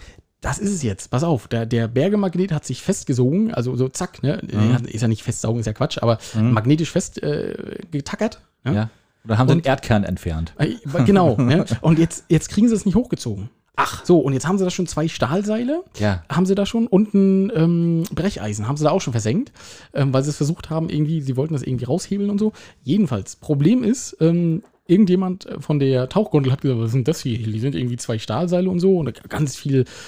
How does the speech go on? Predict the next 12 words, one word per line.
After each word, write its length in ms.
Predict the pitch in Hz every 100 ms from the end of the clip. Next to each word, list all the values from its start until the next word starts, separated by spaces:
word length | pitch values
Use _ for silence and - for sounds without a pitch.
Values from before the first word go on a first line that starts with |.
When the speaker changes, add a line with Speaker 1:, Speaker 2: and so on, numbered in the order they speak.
| - -
Speaker 1:
Rätsel 380 | 131 170 - 202
aufgegeben. 440 | 196 185 190 208 - -
Und 80 | 147
da 60 |
hat 40 | 160
er 60 |
sich 140 | 165 151
gemeldet, 220 | 160 165
hat 60 | -
gesagt, 200 | 151 139
„Ja, 280 | 165 180
Mensch, 360 | 151 170 165